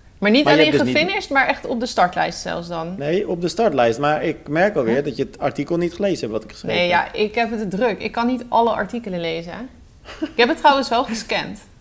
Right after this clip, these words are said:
Speaker 2: Oké.
Speaker 1: Maar blijkbaar heb
Speaker 2: Nou,
Speaker 1: ik
Speaker 2: dan
Speaker 1: dit
Speaker 2: heb je dus
Speaker 1: gemist.
Speaker 2: wel gescand dat, eh, Els Visser echt wel een hele goede race heeft
Speaker 1: Mhm.
Speaker 2: neergezet.
Speaker 1: Nou, ik heb ook wel een beetje in de gaten gehouden hoe het ging, eh, via de app. Maar ik had niet door dat er
Speaker 2: Mhm.
Speaker 1: zo weinig deelnemers waren.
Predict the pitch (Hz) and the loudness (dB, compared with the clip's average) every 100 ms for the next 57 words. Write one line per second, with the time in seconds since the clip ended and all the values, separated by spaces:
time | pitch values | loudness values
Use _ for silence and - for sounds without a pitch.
0 | - - - - - - 214 - 185 190 | -20 -20 -20 -20 -20 -12 -6 -4 2 2
1 | 190 202 120 107 131 175 160 135 160 180 | 2 -2 0 2 2 2 2 6 6 6
2 | 180 - 175 175 160 156 156 - - 151 | 2 2 2 2 2 4 4 0 0 4
3 | 147 - 147 - 165 156 135 147 - 147 | 4 6 2 4 -2 -2 -4 -2 2 2
4 | 143 143 131 143 131 131 113 104 113 233 | 2 2 2 -2 0 0 -2 -4 0 2
5 | 233 247 311 311 330 330 320 302 302 277 | 2 2 2 4 2 2 2 4 4 2
6 | 302 285 269 254 269 - 233 226 240 233 | 2 -2 2 4 4 0 0 2 0 -4
7 | 233 247 226 226 - 202 202 214 196 208 | -6 -6 -6 -4 -4 -4 -4 -6 -4 -2
8 | - 247 - 190 202 202 190 185 185 135 | -4 -6 -8 -6 -6 -8 -6 -4 -4 -4
9 | 180 185 175 170 175 175 185 165 160 170 | -4 -4 -4 -6 -10 -8 -8 -8 -10 -8
10 | 165 160 175 262 | -6 -6 -8 -12